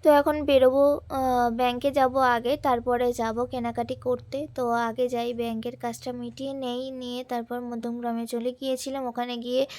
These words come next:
আহ, শপিং মলে গিয়ে একটু শপিং করে নিলাম। আহ, শীতের জামা কাপড় কিনবো, তোমাদেরকে তো আগেই বললাম। তো কেনা হয়ে গেছে, এবারে বাড়ি ফেরার পালা।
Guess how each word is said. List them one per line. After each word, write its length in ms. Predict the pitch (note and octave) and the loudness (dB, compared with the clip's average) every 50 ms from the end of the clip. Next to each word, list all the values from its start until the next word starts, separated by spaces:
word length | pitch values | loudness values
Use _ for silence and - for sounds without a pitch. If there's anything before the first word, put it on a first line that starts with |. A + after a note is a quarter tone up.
| - - - - - | -16 -16 -16 -6 -2
আহ, 260 | B3 A#3+ A#3 A#3 A#3+ | 0 2 2 2 2
শপিং 360 | B3 C4 A#3+ A#3 - B3+ B3 | 2 2 0 0 -2 -6 -6
মলে 680 | B3+ B3 B3 A#3+ A#3+ A#3+ A#3+ A#3+ A#3+ A#3+ B3 B3 B3 B3 B3 A#3 | -4 -4 -2 -2 0 0 0 -2 -2 -2 -2 -4 -4 -6 -8 -8
গিয়ে 340 | A#3 A#3+ A#3+ B3 B3 B3+ C#4 - - - - - _ | -6 -2 0 2 2 0 0 -4 -12 -20 -20 -14 _
একটু 300 | - B3 B3 - C4 B3+ | -4 -4 -2 0 0 0
শপিং 480 | B3 - B3 A#3+ A#3 - B3 B3+ B3+ B3+ | 0 0 -2 -4 -4 -4 -8 -8 -8 -4
করে 260 | B3 B3 A#3+ A#3+ A#3+ | -4 -2 -2 -2 -4
নিলাম। 440 | A#3+ A#3+ A#3+ A#3+ A#3+ A#3 A#3 B3+ - - - | -4 -2 -2 0 0 -2 -2 -4 -8 -10 -8
আহ, 360 | B3 A#3+ A#3+ A#3 A#3 A#3 A#3+ | -4 -2 -2 0 0 -2 -2
শীতের 360 | A#3+ - C4 B3 - C4 A#3+ | -2 -4 -4 0 2 2 2
জামা 260 | A#3+ B3 A#3 A#3 A3+ | 2 0 0 0 0
কাপড় 280 | A3+ A#3+ A3+ B3 A#3+ A#3 - | -2 -2 -2 -2 -4 -4 -4
কিনবো, 300 | - A#3+ A#3 A#3 A#3+ A#3+ | -6 -6 -4 -2 -2 -4
তোমাদেরকে 460 | A#3 A#3+ A#3 A#3 A#3 A#3 A#3 A#3 A#3 | -4 -4 -4 -4 -4 -4 -4 -4 -4
তো 100 | A#3 B3 | -2 0
আগেই 340 | A#3 A#3 A3 A#3 A#3 A#3+ B3+ | 0 0 0 0 0 -2 0
বললাম। 480 | B3 A#3+ A#3 A#3 A#3+ A#3+ B3 B3+ B3+ | 0 -2 -2 -2 -2 -4 -4 -6 -8
তো 120 | B3+ B3 A#3+ | -8 -10 -10
কেনা 360 | A#3 - A#3+ A#3+ A#3+ B3+ B3+ | -8 -6 -6 -4 -4 -4 -4
হয়ে 300 | B3+ B3+ B3 A#3+ A#3+ A#3+ | -4 -4 -4 -4 -4 -2
গেছে, 340 | B3 B3 A#3+ A#3+ - C#4+ C#4 | -2 -2 -2 -2 -2 -2 -2
এবারে 260 | B3 A3+ A#3 A3+ A3+ | -2 -2 -2 -4 -4
বাড়ি 240 | A3+ A#3 A#3 A#3 B3 | -2 -2 -2 -2 -2
ফেরার 300 | B3 C4 B3 B3 B3 B3 | -2 0 0 0 0 -2
পালা। 360 | - A#3+ A#3+ A#3 A#3+ C4 D4+ | -2 -2 -2 0 0 -2 -4